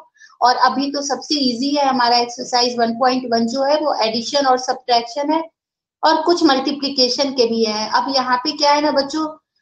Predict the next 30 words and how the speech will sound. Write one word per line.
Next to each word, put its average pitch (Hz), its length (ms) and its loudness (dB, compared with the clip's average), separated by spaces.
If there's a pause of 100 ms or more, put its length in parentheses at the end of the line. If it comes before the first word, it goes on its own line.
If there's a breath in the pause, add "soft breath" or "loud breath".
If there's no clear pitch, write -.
(180)
मल्टीप्लिकेशन 269 840 0
वो 320 160 6
कर 262 220 2
रखा 240 320 2
है 220 180 4
नाइन्थ 214 320 -4
में, 254 140 -2
कुछ 285 220 -8
मेथड्स 233 540 2
हैं, 233 200 2 (180)
अलग 294 220 4
अलग 294 240 4
से 285 160 -6
मेथड्स 254 560 0
हैं, 330 140 -2 (440 soft breath)
जिनमें 277 480 2
जो 294 220 2
मेथड्स 277 540 0
जिनके 262 320 -2
आगे 247 320 4
इंडिकेट 254 560 -2
किया 254 200 2
हुआ 262 200 0
है, 285 120 -2
उन्हीं 247 320 0
मेथड 233 340 -2
से 247 120 -6
उनको 233 240 0
हम 247 100 -2
सॉल्व 185 280 -4